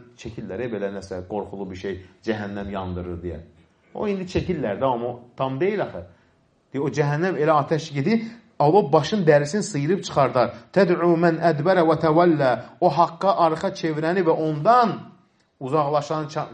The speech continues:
çağırır. Və cəmə fəəvə. Mal mülkünü yığıb saxlayanı da. Subhanallah. Xalidinə fiyhə əbədə.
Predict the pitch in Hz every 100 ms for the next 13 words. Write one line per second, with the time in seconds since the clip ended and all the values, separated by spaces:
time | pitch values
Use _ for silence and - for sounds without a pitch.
0 | - 135 131 165 - - - 160 156 196
1 | 202 180 202 196 180 175 139 101 - 156
2 | 208 196 185 180 190 185 165 202 202 185
3 | 175 170 175 220 220 214 165 117 80 -
4 | _ _ _ _ _ _ _ _ _ -
5 | 110 - 104 92 87 85 80 76 76 _
6 | _ _ _ _ _ _ _ _ - 147
7 | 156 160 196 185 185 190 185 185 165 170
8 | 185 202 185